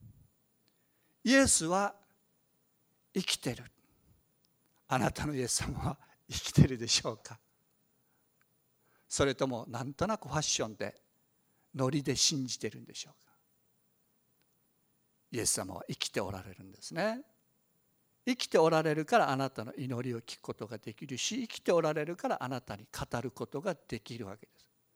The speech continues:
どのように？神の言葉である聖書を通して、主は私たちに日々語り、導いてくださるわけです。パウロは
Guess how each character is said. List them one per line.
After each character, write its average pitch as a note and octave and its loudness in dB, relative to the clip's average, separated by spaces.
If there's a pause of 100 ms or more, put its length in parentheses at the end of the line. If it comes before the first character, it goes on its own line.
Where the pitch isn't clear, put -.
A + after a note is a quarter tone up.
(460)
ど B2 -4
の A2+ -6
よ G2+ -8
う - -10
に？ E3 -2 (1040)
神 G2 -6
の F2+ -10
言 G2 -6
葉 G2 0
で G#2+ 0
あ A#2+ 4
る E3 2 (420)
聖 - 0
書 F#2+ -2
を F#2 -8
通 B2+ 0
し - -2
て、 F#2+ -6
主 - 0
は F#2+ -2
私 G2 -2
た G2 -4
ち - -6
に D#3 2 (320)
日 - -8
々 G2 -2 (460)
語 A2 -4
り、 F3+ -2 (400)
導 B2+ 0
い C3+ -6
て - -6 (480)
く - -14
だ G#2+ 0
さ A2 0
る G2+ -8
わ D#2+ -14
け - -20
で - -20 (120)
す。 - -20 (800)
パ C#3 4
ウ A#2+ -2
ロ G2 -8
は G3 2